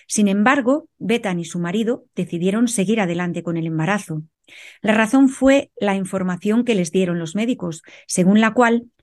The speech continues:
se podía operar al bebé para solucionar su problema. Pero no es una operación cualquiera.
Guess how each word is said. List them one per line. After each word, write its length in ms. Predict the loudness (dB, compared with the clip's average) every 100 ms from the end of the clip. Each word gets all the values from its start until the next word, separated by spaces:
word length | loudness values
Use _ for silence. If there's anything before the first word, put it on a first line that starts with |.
| _
se 180 | -4 0
podía 340 | 2 4 4
operar 460 | 2 0 -2 -2 0
al 100 | 0
bebé 340 | 0 0 -2 -4
para 180 | -6 -4
solucionar 500 | -4 -4 -2 -4 -4
su 140 | -8
problema. 540 | -6 -2 0 -2 -4 -8 _ -20 -20 _
Pero 360 | 2 2 0
no 100 | 0
es 140 | 0 0
una 180 | 0 0
operación 480 | -2 -4 -4 -6
cualquiera. 560 | -4 -6 -2 -2 -2